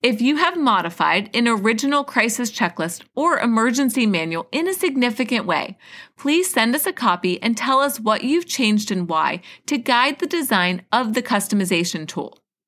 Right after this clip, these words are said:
If you've already created your own checklist for any of the five new topics,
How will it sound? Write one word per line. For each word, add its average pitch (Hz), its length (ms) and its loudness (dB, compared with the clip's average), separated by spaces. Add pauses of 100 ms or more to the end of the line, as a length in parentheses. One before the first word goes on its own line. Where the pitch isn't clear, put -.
(680)
If 233 200 2
you've 254 180 2
already 247 240 4
created 226 500 0
your 208 200 -2
own 349 280 0
checklist 170 600 -2
for 214 260 -4
any 277 260 2
of 277 80 -2
the 269 100 0
five 190 340 0
new 202 140 2
topics, 151 520 -6